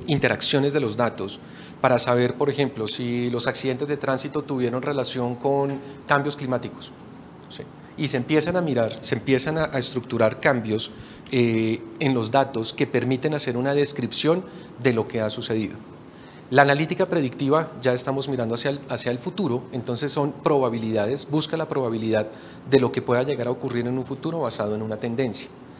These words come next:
Y la analítica prescriptiva, que eso es la joya de la corona,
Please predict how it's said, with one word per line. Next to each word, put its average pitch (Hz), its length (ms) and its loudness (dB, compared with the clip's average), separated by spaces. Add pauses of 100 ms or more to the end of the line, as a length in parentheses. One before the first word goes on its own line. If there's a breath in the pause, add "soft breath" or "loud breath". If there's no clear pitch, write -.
(300 loud breath)
Y 165 140 2
la 156 100 6
analítica 143 640 0
prescriptiva, 147 840 2
que 139 100 -4
eso 120 220 0
es - 280 -2 (460)
la 131 320 4
joya 139 360 4
de 139 80 0
la 123 120 0
corona, 113 300 -4